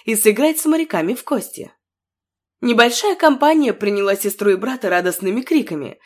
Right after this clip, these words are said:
Оказывается, моряки собрались не только выпить и поиграть, но и отдать хвалу богам. Они пели песни о море, и это было что-то вроде ритуала, чтобы привлечь добрых духов и попутный ветер.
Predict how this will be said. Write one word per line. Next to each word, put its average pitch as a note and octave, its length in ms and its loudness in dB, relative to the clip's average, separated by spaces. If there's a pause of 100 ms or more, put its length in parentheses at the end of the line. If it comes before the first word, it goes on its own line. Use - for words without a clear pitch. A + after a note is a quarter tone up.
(260)
Оказывается, C4 760 0
моряки A3+ 360 -2
собрались A3 520 -4
не A3 120 -6
только E4 340 -2
выпить F3 320 -4
и G3 40 -6
поиграть, A3+ 580 -4 (280)
но B3+ 160 2
и A#3 80 6
отдать A3+ 400 2
хвалу D#4+ 380 2
богам. A3 540 -2 (440)
Они F4 220 6
пели B3 260 -2
песни A#3 460 -2
о F#3 100 0
море, A#3+ 440 -4 (200)
и E4+ 100 2
это D4+ 200 2
было A#3 240 2
что-то A#3 300 -2
вроде G3 300 2
ритуала, G#3+ 520 0
чтобы F#3 300 -2
привлечь F#3+ 400 0
добрых F3 400 -4
духов B3+ 340 -6 (220)
и - 80 -4
попутный A3+ 600 -2
ветер. G#3+ 400 -4